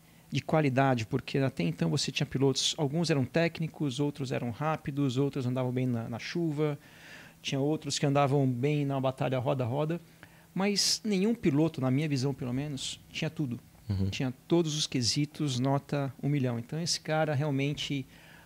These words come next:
Speaker 1: o que ele fez pro esporte, a evolução que ele trouxe,
Speaker 2: Uhum.
Speaker 1: é, pr-, principalmente pros pilotos, da era Senna pra frente,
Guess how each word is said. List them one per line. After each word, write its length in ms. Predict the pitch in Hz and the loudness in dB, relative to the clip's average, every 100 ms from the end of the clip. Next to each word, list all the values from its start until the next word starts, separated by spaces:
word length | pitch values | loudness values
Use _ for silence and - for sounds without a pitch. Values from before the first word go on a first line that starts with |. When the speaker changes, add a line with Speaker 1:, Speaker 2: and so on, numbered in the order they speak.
| - | -4
Speaker 1:
o 80 | 139 | 0
que 140 | 165 | 4
ele 120 | 170 | 4
fez 180 | 156 156 | 4 0
pro 100 | 151 | 0
esporte, 460 | 139 - 147 147 139 | 0 4 4 6 2
a 40 | |
evolução 600 | 127 175 160 - 170 175 | 4 2 4 2 2 0
que 80 | - | -4
ele 80 | 127 | -8
trouxe, 540 | - 143 139 - 117 - - - | -4 -2 -2 -4 -6 -12 -10 0
Speaker 2:
Uhum. 100 | 104 | 2
Speaker 1:
é, 340 | 131 127 120 - | 4 2 -2 -6
pr-, 100 | - - - | -12 -12 -2
principalmente 360 | 208 - 190 | -2 0 -4
pros 140 | - - | -4 -2
pilotos, 480 | 151 160 - - - - - - - - | 0 0 0 -6 -6 -20 -20 -20 -18 -8
da 240 | 127 135 | 0 4
era 220 | 151 180 | 6 4
Senna 360 | 151 - 180 170 | 4 4 4 0
pra 160 | - 131 | 0 -4
frente, 540 | - 151 156 - - | -2 -4 -2 -4 -6